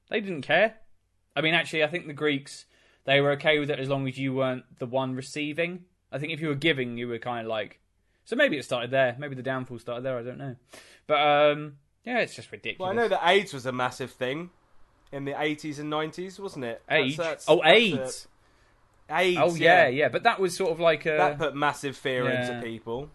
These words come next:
Speaker 1: Yeah, that would have done it.
Speaker 2: I mean, it's no excuse, but homophobia, for people that are actually homophobic, they are scared of homosexuals.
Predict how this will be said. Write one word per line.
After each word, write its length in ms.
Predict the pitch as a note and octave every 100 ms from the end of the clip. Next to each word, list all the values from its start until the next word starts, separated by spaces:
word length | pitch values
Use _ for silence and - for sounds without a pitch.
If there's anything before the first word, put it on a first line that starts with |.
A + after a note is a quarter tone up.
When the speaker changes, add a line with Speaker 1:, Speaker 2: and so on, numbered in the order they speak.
| -
Speaker 1:
Yeah, 140 | B2
that 140 | C3 B2+
would 120 | A#2
have 80 | A2
done 160 | A#2
it. 100 | A#2+ - -
Speaker 2:
I 60 | -
mean, 120 | B3+
it's 140 | C4+ -
no 100 | D4+
excuse, 800 | E3 - - G#3+ A2+ E3 - - - - _ _
but 280 | F#3 F3 - _ _
homophobia, 840 | - G#3 F3 F#3+ F3+ A#2+ G#2+ A#2+
for 120 | D3+ F3
people 260 | A3+ G#3
that 120 | F#3+
are 80 | E3
actually 360 | E3+ - - D3
homophobic, 680 | D3+ C#3+ C3+ D3 C#3 F2 G2 -
they 180 | A#2+ A#2+
are 260 | A#2 A#2
scared 520 | A#2 - A#2 A2 G#2 - A2+
of 240 | A2+ A2 - - - _ _ _ _
homosexuals. 680 | - A2 A2 - - F2 -